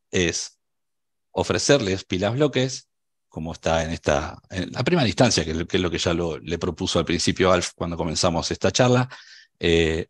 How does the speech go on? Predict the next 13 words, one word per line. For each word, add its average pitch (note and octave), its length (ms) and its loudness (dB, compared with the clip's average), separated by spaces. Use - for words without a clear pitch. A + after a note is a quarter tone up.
para C3+ 200 4
que C3+ 100 0
los C#3 140 0
chicos D3 380 -2
puedan C3 400 0
indagar C3+ 480 -2
la B2 80 0
aplicación, F2+ 640 -6
o E2+ 40 -10
sea, E2+ 220 -2
por A2+ 160 2
indagación C3 720 0
lograr B2 480 2